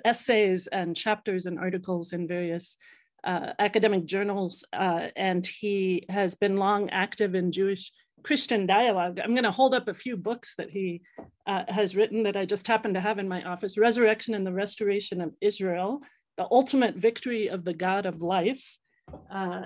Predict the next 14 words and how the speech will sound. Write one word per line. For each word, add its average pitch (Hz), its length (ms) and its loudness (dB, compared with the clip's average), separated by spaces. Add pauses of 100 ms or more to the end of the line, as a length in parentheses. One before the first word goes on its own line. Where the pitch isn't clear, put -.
(100)
and 196 180 -6
the 190 80 -2
Death 240 360 2
and 214 120 4
Resurrection 214 540 2
of 175 100 -6
the 185 60 -6
Beloved 196 480 2
Son, 220 640 -4
that 190 180 -4
transformation 214 760 0
of 170 100 -6
child 208 340 0
sacrifice 202 720 -4